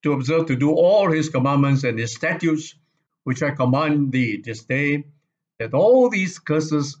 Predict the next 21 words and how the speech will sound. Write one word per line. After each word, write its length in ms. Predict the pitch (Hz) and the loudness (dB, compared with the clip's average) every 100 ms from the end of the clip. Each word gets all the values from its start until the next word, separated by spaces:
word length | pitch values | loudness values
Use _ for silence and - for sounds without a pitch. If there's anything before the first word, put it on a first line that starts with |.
| - | -16
shall 240 | - 123 | -6 -4
come 200 | 131 123 | -2 -2
upon 320 | - 113 113 | -2 -4 -4
thee 240 | 104 85 - _ - | -6 -10 -18 _ -12
and 140 | 117 | -4
overtake 520 | 120 139 139 165 135 104 | -2 -2 -2 -4 -6 -12
thee. 160 | 92 _ _ _ _ _ _ _ _ _ - | -20 _ _ _ _ _ _ _ _ _ -8
Cursed 440 | 180 214 202 170 | -4 -4 -4 -6
shall 200 | - 143 135 | -4 -2 0
thou 180 | 151 139 | 0 0
be 200 | 131 120 | 0 0
in 60 | |
the 100 | 117 | -2
city, 480 | 113 180 180 220 196 _ _ _ _ _ _ _ - | -4 -2 -2 -2 -6 _ _ _ _ _ _ _ -4
cursed 400 | 170 - 175 - | -4 -2 -6 -6
shall 240 | 131 123 | -2 0
thou 200 | 127 127 | 0 0
be 200 | 117 117 | 0 -4
in 60 | 110 | -6
the 100 | 104 | -8
field. 460 | - 139 127 95 | -2 0 0 -8